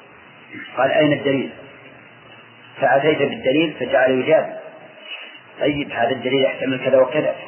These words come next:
ثم جاب له ألف احتمال، هذا يعرف منه أنه أراد التأني. لك أن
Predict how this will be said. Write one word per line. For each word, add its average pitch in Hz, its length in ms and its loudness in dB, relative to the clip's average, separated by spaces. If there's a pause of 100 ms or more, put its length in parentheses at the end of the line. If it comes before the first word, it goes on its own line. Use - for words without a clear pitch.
(140)
ثم 139 140 -2
جاب 151 240 4
له 143 220 2 (160)
ألف 151 140 2
احتمال، 107 360 -10 (1200)
هذا 143 220 2
يعرف 151 500 2
منه 147 180 2
أنه 135 200 0
أراد 131 300 4 (1080)
التأني. 135 520 -2 (960)
لك 160 260 4
أن 143 360 0